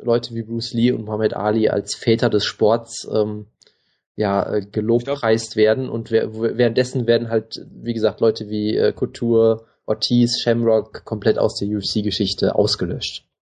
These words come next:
Speaker 1: Das war eigentlich nur
Speaker 2: Ja.
Speaker 1: der einzige Punkt, den ich dazu machen wollte.
Speaker 2: Aber probier mal bei Muhammad Ali, äh, at Muhammad Ali, beim Twitter-Account irgendwie Rumble in the Jungle als, äh, Passwort oder so. Und dann tweete mal, tweete mal Dana White.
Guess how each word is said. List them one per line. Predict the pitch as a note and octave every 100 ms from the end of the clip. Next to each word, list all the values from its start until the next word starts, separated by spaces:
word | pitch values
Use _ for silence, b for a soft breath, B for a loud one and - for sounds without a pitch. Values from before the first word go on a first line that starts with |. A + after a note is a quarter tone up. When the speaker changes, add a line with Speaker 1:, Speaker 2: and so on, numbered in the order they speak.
| -
Speaker 1:
Das | -
war | F#2+
eigentlich | F#2+
nur | F#2+
Speaker 2:
Ja. | A2
Speaker 1:
der | G#2+
einzige | - G#2
Punkt, | - G2 G2
den |
ich | G2
dazu | G#2+ -
machen | G2+ G2
wollte. | - A2+ - - b b b b
Speaker 2:
Aber | B2
probier | B2 C#3+ E3
mal | E3+
bei | C3+ C3
Muhammad | B2+ C#3 D#3+ C#3 C3
Ali, | - C#3+ E3+ F3+
äh, | D2 A#2+ B2+ -
at | D3
Muhammad | C#3 C3+ C3 B2+
Ali, | F#2 C#3+ E3+
beim | D3+ B2
Twitter-Account | A#2+ - C#3+ B2+ C3+
irgendwie | - B2
Rumble | B2 A#2 C#3+ C#3+
in | B2+ B2
the |
Jungle | G#2+ A#2+ C3+ C3 A2
als, | C#2+ G#2+ G#2+ -
äh, | A2+ G#2+
Passwort | C#3 C#3 A2 G2+ G2
oder | G#2 G#2
so. | A#2 D3 - B B B
Und | A2+
dann | A#2+ A#2
tweete | - C#3 C#3
mal, | A#2+ A2+ G2 -
tweete | - C3+ A#2+
mal | A2+ A2
Dana | G#2+ A#2 A2+ A2
White. | A2+ A2